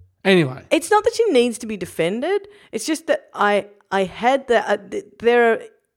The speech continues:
Speaker 2: very rarely would I see something like that, see it advertised as this is gonna be the best, and then see it, not like it, think it sucks, and still like the person.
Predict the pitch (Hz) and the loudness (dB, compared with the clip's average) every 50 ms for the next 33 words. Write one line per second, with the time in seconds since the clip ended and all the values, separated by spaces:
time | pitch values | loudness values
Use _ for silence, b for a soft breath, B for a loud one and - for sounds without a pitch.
0 | _ - - 180 190 254 285 320 330 320 269 233 220 196 208 190 156 139 - - | _ -20 -10 0 4 4 6 6 4 2 2 2 4 4 4 2 0 -2 -6 -8
1 | 202 262 - b b b b b b 190 202 196 196 185 185 180 180 180 175 - | -8 -10 -12 b b b b b b -2 0 2 2 2 2 2 0 0 -2 -4
2 | - _ - - - 254 269 254 - 269 - - 202 196 190 165 147 - - 139 | -10 _ -16 -10 -6 -4 -4 -2 -2 -2 -2 -2 -2 -2 -2 -2 -2 -4 -4 -6
3 | 131 135 165 - - b b b b b b - 233 226 208 - - - - - | -4 -4 -6 -8 -8 b b b b b b -6 -2 0 0 -2 -2 -4 -6 -2
4 | - 220 240 226 226 247 - - 208 185 175 165 - 170 156 139 143 170 190 - | 0 2 2 0 -2 -6 -6 -2 0 0 0 0 -2 -4 -6 -6 -6 -8 -6 -6
5 | - 185 - - 208 202 190 165 196 185 156 143 - 214 220 190 160 156 170 180 | -8 -6 -2 -2 0 0 0 -2 -6 -8 -8 -4 0 2 4 4 4 2 0 -4
6 | - - _ - 190 208 208 196 190 - - - 269 262 226 185 170 - - b | -10 -14 _ -6 -4 -2 -2 -2 -4 -6 -8 -6 -2 0 0 0 0 -2 -6 b
7 | b b b 175 175 196 226 262 277 - - 196 202 214 233 247 240 - 156 143 | b b b -6 -2 0 2 2 2 2 2 0 0 2 0 0 -2 -4 -6 -6
8 | - - _ _ - 247 254 - - - - - - 254 247 175 151 180 202 - | -6 -8 _ _ -8 -6 -6 -6 -8 -10 -8 -2 0 2 2 2 2 0 -4 -8
9 | - - - b b b 196 190 - - 208 190 185 175 170 160 156 - - - | -14 -20 -20 b b b -12 -12 -4 0 0 0 2 2 -2 -2 -4 -6 -10 -10
10 | 165 151 143 123 - - - - | -8 -8 -8 -8 -12 -18 -20 -20